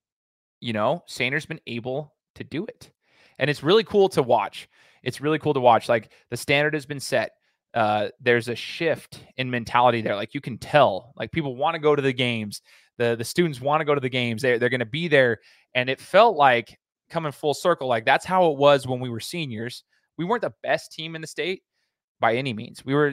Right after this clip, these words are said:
you know, middle of the pack of the conference, usually in the top four or five. But, like, you know, our conference was pretty talented, but we were always competing, and we had people at the games, and it was fun. You know, we did our thing. Um, and then it just kinda died off for, like, fourteen years.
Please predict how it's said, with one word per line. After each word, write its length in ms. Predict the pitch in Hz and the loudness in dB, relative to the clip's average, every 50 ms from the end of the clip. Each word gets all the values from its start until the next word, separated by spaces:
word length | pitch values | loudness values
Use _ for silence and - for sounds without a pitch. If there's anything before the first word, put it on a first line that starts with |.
| 120 - | -4 -6
you 80 | 147 | -4
know, 80 | 123 113 | -4 -2
middle 240 | 117 131 139 147 139 | 2 4 4 4 4
of 60 | 131 | 4
the 80 | 117 | 0
pack 320 | - - - 127 120 123 - | -2 0 0 2 2 2 0
of 40 | 131 | -4
the 60 | 113 | -2
conference, 560 | - - 123 123 120 - 135 127 127 120 - | 2 2 4 4 4 2 0 -2 -2 -2 -6
usually 240 | 135 131 120 131 123 | -6 -4 -4 -4 -4
in 60 | 123 | -6
the 60 | 117 - | -4 0
top 260 | - 127 113 113 - | 2 2 2 0 -2
four 220 | - 139 127 127 | -4 -2 0 0
or 40 | 123 | 0
five. 460 | - - 113 110 110 110 113 110 - - _ _ _ _ _ - | 2 2 4 4 6 4 2 0 -2 -6 _ _ _ _ _ -4
But, 120 | - 131 | -2 0
like, 180 | 123 120 113 104 - _ | 0 0 -2 -2 -6 _
you 120 | - 180 | -4 -2
know, 140 | 139 113 120 | 0 2 0
our 120 | 127 127 | 0 0
conference 360 | - 151 143 139 131 131 - | 0 0 0 0 -2 -6 -14
was 120 | - 113 - | -14 -18 -10
pretty 280 | _ - 135 120 110 | _ -6 -4 -4 -6
talented, 540 | - - - 117 117 113 - - 120 113 104 _ _ _ _ _ _ _ _ _ _ | -8 -6 -4 -4 -4 -4 -6 -6 -6 -6 -6 _ _ _ _ _ _ _ _ _ _
but 80 | - | 0
we 120 | 139 147 156 | 2 4 6
were 100 | 151 151 | 6 6
always 240 | 165 185 180 - - | 6 6 4 0 -4
competing, 480 | - 131 - - 135 127 113 107 - _ _ _ _ | -8 -10 -8 -6 -6 -6 -6 -8 -12 _ _ _ _
and 80 | - 127 | -10 -8
we 120 | 139 160 | -8 -6
had 300 | 147 120 139 143 151 135 | -2 2 2 2 2 0
people 260 | - 165 151 135 147 | -4 -6 -4 -2 -2
at 80 | 151 - | -2 -4
the 60 | - 143 | -4 -8
games, 420 | 127 117 120 127 127 131 135 127 | -6 -6 -4 -4 -6 -6 -8 -8
and 80 | 120 131 | -8 -10
it 40 | |
was 160 | 139 135 - - | -10 -10 -10 -6
fun. 360 | - 117 117 120 127 131 131 | -2 0 2 2 2 0 -2
You 80 | 131 | -4
know, 200 | 127 127 123 127 | -2 -2 0 0
we 80 | 131 131 | -2 -2
did 120 | 127 135 | -2 0
our 80 | 131 127 | 0 0
thing. 380 | - - 123 123 123 127 123 - _ _ _ _ _ _ _ _ | -2 -2 -6 -8 -8 -8 -12 -16 _ _ _ _ _ _ _ _
Um, 460 | - 127 123 117 110 104 98 104 104 _ _ _ _ _ _ _ _ _ _ _ _ _ _ _ _ _ _ _ _ _ _ _ _ _ _ - | 4 6 6 6 6 4 0 -6 -12 _ _ _ _ _ _ _ _ _ _ _ _ _ _ _ _ _ _ _ _ _ _ _ _ _ _ -6
and 160 | - 131 131 135 | -6 -4 -2 -2
then 100 | 143 151 | -2 -2
it 100 | 151 139 | -2 -4
just 140 | 143 139 | -6 -8
kinda 180 | - 160 151 139 | -4 -2 -2 0
died 220 | 127 131 135 139 | 2 2 4 4
off 300 | 131 139 - 277 - - | 2 0 -2 -4 -10 -14
for, 160 | _ - 123 120 | _ -8 -4 -2
like, 200 | 113 113 110 _ | -2 -2 -4 _
fourteen 400 | - 147 151 - - 160 151 151 | -10 -10 -10 -10 -10 -14 -16 -16
years. 380 | 165 214 196 135 113 - - | -16 -16 -16 -16 -18 -18 -16